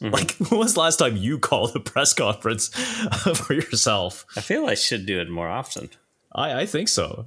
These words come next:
Speaker 2: And, and y-, and you being in the press, I'm sure you can invite all the best people to show up.
Speaker 1: <laughs>
Speaker 2: Anyways, she starts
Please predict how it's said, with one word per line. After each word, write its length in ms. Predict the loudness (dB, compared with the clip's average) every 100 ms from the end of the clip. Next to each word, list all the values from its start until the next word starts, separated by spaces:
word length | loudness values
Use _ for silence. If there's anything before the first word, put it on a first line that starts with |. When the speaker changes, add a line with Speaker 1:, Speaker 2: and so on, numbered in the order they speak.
| -6
Speaker 2:
And, 200 | -4 0
and 160 | 0 0
y-, 140 | -2
and 100 | 0 0
you 140 | 0
being 340 | 2 2 4
in 140 | 2 2
the 60 | 2
press, 300 | 2 4 2
I'm 100 | 2
sure 180 | 0
you 140 | 0 0
can 120 | 0
invite 380 | 2 2 0 -2 -10
all 220 | -2 0 0
the 80 |
best 400 | -2 -2 -2 -4
people 320 | -6 -4 -4 -6
to 80 |
show 260 | -4 -2 -2
up. 160 | -4 -6 -4 -6 -4 -8
Speaker 1:
<laughs> 460 | -8 -16 -12 -6 0
Speaker 2:
Anyways, 480 | 2 4 4 2 0
she 180 | 0 6
starts 680 | 6 6 6 4 4 4